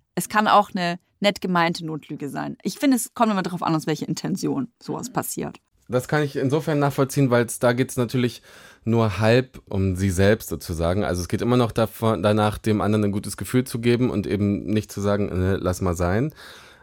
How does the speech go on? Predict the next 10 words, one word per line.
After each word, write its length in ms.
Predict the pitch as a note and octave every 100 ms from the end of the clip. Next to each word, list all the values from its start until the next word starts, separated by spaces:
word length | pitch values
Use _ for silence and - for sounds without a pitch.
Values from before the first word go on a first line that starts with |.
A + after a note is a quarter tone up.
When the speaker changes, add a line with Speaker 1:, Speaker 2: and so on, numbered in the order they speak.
| _ _ -
Speaker 2:
Aber 300 | G2 G#2 G#2
es 80 | G2
ist 180 | F#2+
halt 180 | G#2+ F#2+
auch 180 | - F2+ -
so 140 | F#2 F#2
taktisch 560 | G#2 G2+ - F#2+ F#2
und 180 | - F2+
somit 400 | F#2+ F#2+ F#2 -
auch 240 | F2 F2+